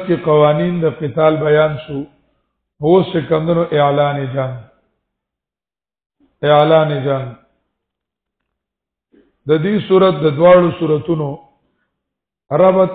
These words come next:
انتهایی واضح دی. انتهایی واضح دی. صحابه کرام هم ویلو، ان قصتها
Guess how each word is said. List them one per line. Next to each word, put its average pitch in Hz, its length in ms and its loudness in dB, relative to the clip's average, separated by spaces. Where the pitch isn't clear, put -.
انتهایی 151 560 0
واضح 143 480 0
دی. 127 140 -16
انتهایی 156 520 2
واضح 165 460 4
دی. 135 140 -4
صحابه 160 440 4
کرام 185 360 2
هم 185 220 -2
ویلو، 175 340 -2
ان 170 240 -2
قصتها 175 680 2